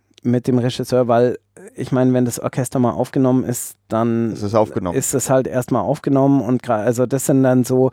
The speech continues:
Speaker 1: diese Sachen, wenn, wenn du da wirklich im großen Stil Dinge tust, das ist natürlich auch, äh, nicht so einfach planbar und auch, äh, also ein großes Orchester, da hast du ja dann auch schnell mal irgendwie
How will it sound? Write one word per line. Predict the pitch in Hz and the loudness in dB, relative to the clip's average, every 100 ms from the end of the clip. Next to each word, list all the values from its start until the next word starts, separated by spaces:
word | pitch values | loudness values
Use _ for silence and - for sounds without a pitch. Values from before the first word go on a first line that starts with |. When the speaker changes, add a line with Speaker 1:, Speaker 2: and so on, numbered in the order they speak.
| - - - - | -4 -20 -20 -8
Speaker 1:
diese | 120 117 | -4 -2
Sachen, | 117 131 120 131 127 123 123 _ - _ _ _ | 0 0 2 2 2 2 -2 _ -20 _ _ _
wenn, | - 92 95 131 135 123 98 | -20 -18 -6 0 2 0 -2
wenn | 123 | -2
du | 123 | 0
da | 127 123 123 | 2 0 2
wirklich | 147 135 135 | 0 -2 -2
im | 135 | -2
großen | 143 135 147 | -2 -2 -4
Stil | - 143 131 | -2 -4 -2
Dinge | 139 139 | 0 0
tust, | 127 151 139 - | 0 -4 -4 -6
das | 110 | -8
ist | 147 | -6
natürlich | 127 120 123 120 - | -4 -4 -6 -8 -8
auch, | 107 117 - - | -6 -6 -8 -16
äh, | - - - - | -14 -14 -14 -12
nicht | 107 120 123 123 | -4 0 2 2
so | 143 117 | 0 0
einfach | - - 113 | 0 -2 -4
planbar | - 98 117 135 120 120 123 117 | -4 -2 2 2 2 2 2 2
und | 120 117 | 2 0
auch, | 85 120 117 | 0 -2 -2
äh, | 71 85 117 90 | -6 -6 -6 -4
also | 123 120 | -4 0
ein | 123 | 0
großes | 113 123 143 127 - | 0 -2 -2 -4 -4
Orchester, | 104 - 131 - 123 | -4 -4 -4 0 0
da | 120 113 | 0 -2
hast | 123 | -4
du | 135 | -2
ja | 120 | -2
dann | 117 120 | 0 0
auch | 101 110 | -2 -6
schnell | - 123 | -4 0
mal | 123 120 | 0 0
irgendwie | 120 120 127 123 | 0 -2 -2 -2